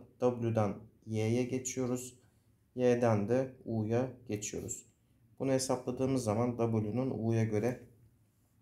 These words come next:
türevini bulmuş olacağız. W'nun x'e göre türevini hesaplayalım.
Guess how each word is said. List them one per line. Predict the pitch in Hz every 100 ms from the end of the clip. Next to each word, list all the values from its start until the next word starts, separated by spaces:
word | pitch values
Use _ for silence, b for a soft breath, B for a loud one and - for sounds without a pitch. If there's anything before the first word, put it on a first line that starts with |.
| _ _ _
türevini | - 113 104 101 113
bulmuş | 107 104 123 -
olacağız. | - 101 95 92 - - - b b b b b b _ -
W'nun | 139 143 143 147 151
x'e | 143 -
göre | 139 131 143
türevini | 135 135 131 131
hesaplayalım. | 120 113 110 - 117